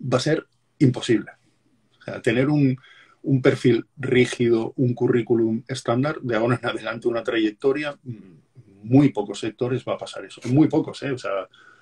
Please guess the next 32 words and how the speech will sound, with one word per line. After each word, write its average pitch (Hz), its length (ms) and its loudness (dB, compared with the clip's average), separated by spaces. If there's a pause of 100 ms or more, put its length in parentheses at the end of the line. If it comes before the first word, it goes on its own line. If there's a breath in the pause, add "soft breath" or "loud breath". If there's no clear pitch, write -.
(420 soft breath)
no 104 120 -14
sé, 139 140 -8
pues, 98 420 -12 (140)
pensar 110 360 -2
en 101 140 -4
lo 101 100 -4
que 98 100 -6
decíamos 107 400 -6
al 104 80 -4
principio, 104 560 -10
medicina, 104 640 -2
bueno, 127 160 -6
es - 100 -10
que 123 60 -4
un 110 100 -4
médico 139 320 2
nunca 113 240 -6
va 104 100 -4
a - 20 -12
cambiar, 110 380 -4 (120)
mentira. 95 640 -8 (720 loud breath)
Y 113 80 -2
hay 107 120 0
proyectos 120 580 0
de, 104 400 0 (220)
conozco 104 380 -8
gente 147 260 -4
de 104 140 -6
robots 107 420 -2
que 104 160 -4
operarán, 107 600 -2 (580)
ah, 104 760 -8